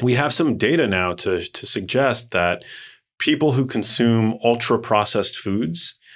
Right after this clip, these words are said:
uh, tend to overconsume. So basically, by the time you feel sated from eating ultra processed foods, you've already eaten too much.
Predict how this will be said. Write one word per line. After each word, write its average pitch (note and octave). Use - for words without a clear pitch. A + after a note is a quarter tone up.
uh, F#2+
tend B2
to A#2
overconsume. C3
So C#3
basically, C#3+
by A2
the G#2+
time C#3+
you B2
feel A#2
sated F#2
from F#2
eating G#2
ultra G2+
processed F#2+
foods, G2+
you've G#2+
already B2+
eaten G#2+
too -
much. E2